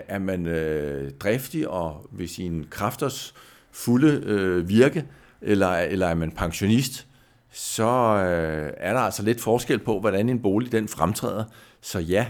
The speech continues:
det er der jo, øh, stor forskel på, men om det er en ringe bolig, der er utæt, eller det er en fin og tør bolig, øh, vi skal stadigvæk gøre vores job på nøjagtig samme måde,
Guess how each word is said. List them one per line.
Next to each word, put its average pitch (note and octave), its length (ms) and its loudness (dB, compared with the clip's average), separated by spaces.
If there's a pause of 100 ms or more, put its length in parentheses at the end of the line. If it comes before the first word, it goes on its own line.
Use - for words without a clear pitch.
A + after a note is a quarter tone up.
(140)
det G2 160 -2
er F2+ 120 -2
der B2+ 100 -2
jo, F2 280 -2
øh, D2+ 480 -6
stor C3+ 500 -4
forskel G#2+ 460 -6
på, G2 320 -8 (220)
men F2+ 180 -4
om E2 180 -6
det D#2+ 260 -4
er C#2+ 60 -4
en C2 300 -10 (320)
ringe C3+ 360 0
bolig, C3 480 -2
der F2 60 -6
er - 180 -8
utæt, C#3+ 360 -2 (360)
eller F#2 180 0
det F#2+ 140 -4
er F2+ 40 0
en D#2+ 140 -2
fin B2+ 420 -6 (120)
og E2+ 260 -2
tør G#2 220 0
bolig, F#2 420 -4 (520)
øh, F2+ 260 -6
vi G2+ 140 -4
skal G2 380 -4
stadigvæk A2 540 -2
gøre G2+ 260 -2
vores G2+ 300 -4
job F#2 160 -2 (200)
på G2+ 140 -4
nøjagtig B2 680 -6
samme G#2 260 -4
måde, G2+ 340 0